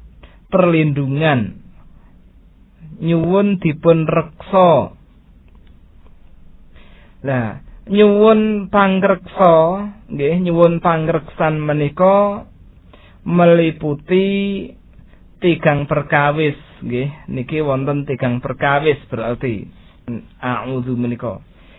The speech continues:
Tiang ingkang nyuwun dipun reksa, Kalih, nomor kalih, zat ingkang ngreksa.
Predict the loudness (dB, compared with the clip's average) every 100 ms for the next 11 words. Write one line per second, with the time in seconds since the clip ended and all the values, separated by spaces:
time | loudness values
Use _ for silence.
0 | -20 -20 -6 0 2 4 4 4 0 -2
1 | 0 0 2 2 2 2 -2 -2 -2 0
2 | 0 0 -2 -6 -4 -4 -2 -6 -8 -2
3 | 0 0 -2 -6 -8 -12 -20 -20 -20 -20
4 | -20 -20 _ 2 4 4 0 -4 -8 -8
5 | -4 -2 -2 0 2 4 4 2 -2 -16
6 | -8 0 6 6 4 -2 0 0 2 2
7 | 0 -2 -6 -12 -20 -20 -12 -4 0 -2
8 | -4 -6 2 4